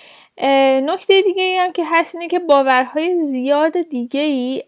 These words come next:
از مناطقی مثل چین، هند، کره، حتی می‌شه گفت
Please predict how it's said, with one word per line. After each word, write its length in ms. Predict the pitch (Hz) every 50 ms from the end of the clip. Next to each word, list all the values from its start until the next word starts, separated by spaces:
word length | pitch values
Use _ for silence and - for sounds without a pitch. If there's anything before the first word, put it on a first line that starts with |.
| _
از 340 | - 240 247 247 240 220 202
مناطقی 560 | 208 208 208 208 214 214 - 254 247 247 269
مثل 380 | 277 262 262 254 - - 269 254
چین، 460 | 262 - - - 285 294 294 294 285
هند، 380 | 269 - 262 247 254 254 262 254
کره، 580 | - - - 226 214 220 220 226 240 254 269 - - - - - _ _ _ _ _
حتی 640 | _ - 277 269 277 269 _ - - 277 294 294 294
می‌شه 300 | 277 269 269 - 277 269
گفت 280 | 233 247 269 262 -